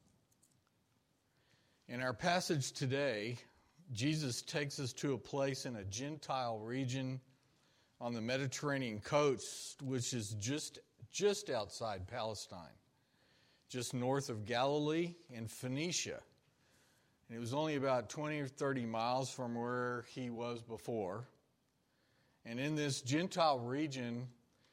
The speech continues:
a Gentile mother approaches Jesus with a desperate plea concerning her daughter. In this encounter, we get a strikingly beautiful picture of how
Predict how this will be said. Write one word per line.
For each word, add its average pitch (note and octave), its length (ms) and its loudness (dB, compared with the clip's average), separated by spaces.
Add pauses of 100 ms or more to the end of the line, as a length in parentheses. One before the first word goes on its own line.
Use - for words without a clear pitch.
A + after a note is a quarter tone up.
(360)
a B2 140 0
Gentile D3+ 500 4
mother B2+ 480 6
approaches C#3 600 0
Jesus B2+ 600 0
with B2 260 -2
a A2 180 -2 (240)
desperate A#2 640 0 (180)
plea B2+ 500 0 (1040)
concerning B2 520 -4
her A2 120 -6
daughter. A2 520 0 (1800)
In C#3 200 0
this D#3+ 260 4
encounter, E3+ 800 0 (340)
we C#3 380 0
get C#3 360 0
a A#2+ 140 -2
strikingly C3+ 1080 2
beautiful C3+ 560 0
picture G#2 720 -6 (840)
of G#2+ 220 -8
how B2 640 0